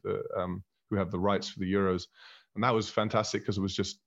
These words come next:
a-, access all areas. So, uh, on a, on a normal non-match day, uh, we'd usually get up and talk to, to, uh, one of the producers who was, um, sort of on our schedule.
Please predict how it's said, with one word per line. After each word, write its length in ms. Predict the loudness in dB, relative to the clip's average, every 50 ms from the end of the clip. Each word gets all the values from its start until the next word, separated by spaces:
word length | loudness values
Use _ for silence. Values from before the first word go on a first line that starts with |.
| _
a-, 140 | -2 2 2
access 320 | 2 2 2 0 -2 0 2
all 160 | 2 4 4
areas. 400 | 4 4 4 4 2 2 0 0
So, 220 | 2 2 4 4
uh, 80 | 4 4
on 180 | 2 2 2
a, 100 | 2 2 2
on 140 | 2 2 2
a 40 | 2
normal 600 | 2 2 2 4 4 4 4 2 2 0 -2 -8 _ _ _ _ _
non-match 600 | 2 4 6 6 6 4 4 4 2 2 0 0
day, 280 | 2 2 4 4 2 -2 -6 _ _ _ _ _ _ 0
uh, 260 | 2 4 4 4 4
we'd 240 | 4 4 2 2 4
usually 280 | 2 2 2 2 0 2
get 180 | 2 4 4
up 220 | 4 2 2 0 0
and 260 | 2 2 0 0 0
talk 300 | 0 0 0 0 -2 -4
to, 340 | -2 2 2 2 2 0 -4 -10 _ _ _ -4
to, 260 | -2 0 0 0 0 -2 -6 -8 _
uh, 260 | -2 -2 0 0 -2 -4 -6 -4 -2
one 120 | 0 2
of 80 | 2 2
the 60 | 0
producers 580 | 0 -2 0 2 2 2 2 2 0 -2 0 0
who 140 | 0 2
was, 400 | 2 2 0 0 -2 -4 -6 -4 -2 0
um, 380 | 0 2 2 0 0 -2 -4 -6 _ _ _ _ _ -16 -16 -16 _ _ _ _
sort 180 | -4 -2 0
of 120 | 0 2 2
on 120 | 2 2
our 160 | 2 2 0
schedule. 640 | -2 -4 -2 0 0 2 2 2 0 0 0 -4 -8